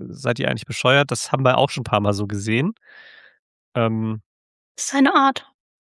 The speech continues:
Speaker 1: ich hab irgendwie erwartet, dass da irgendwas anderes noch passiert. Also ich hatte ja eine vo-, eine meiner Vorhersagen war ja, dass Jesse sich jetzt gegen Walter richtet. Tut er ja vielleicht auch noch in dieser Folge, aber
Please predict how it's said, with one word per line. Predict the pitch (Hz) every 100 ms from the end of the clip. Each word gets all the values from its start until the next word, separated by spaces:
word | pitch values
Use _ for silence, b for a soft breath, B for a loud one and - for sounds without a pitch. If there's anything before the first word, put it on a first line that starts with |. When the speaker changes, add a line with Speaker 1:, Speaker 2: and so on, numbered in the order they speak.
| -
Speaker 1:
ich | -
hab | 185 -
irgendwie | 185 180 170
erwartet, | 147 139 165 151
dass | 139 - _ _ -
da | 131 131 -
irgendwas | - - 156 127 120 -
anderes | 123 101 - 113
noch | 107
passiert. | - - 120 - - -
Also | 113 104
ich | 107
hatte | 120 131
ja | 110 104 b b b b _ -
eine | 117
vo-, | - - -
eine | 123
meiner | 123 120
Vorhersagen | 131 120 113 113 110
war | 113
ja, |
dass | 107 -
Jesse | 120 - 113
sich | 113
jetzt | 104 -
gegen | 104 101
Walter | 110 147 143
richtet. | 143 - 180 - _ _ _ _ _ _ _ _
Tut | 185 160
er | 110
ja |
vielleicht | - 117 -
auch | 113
noch | 110
in |
dieser | 107 110
Folge, | - 117 143 -
aber | 127 131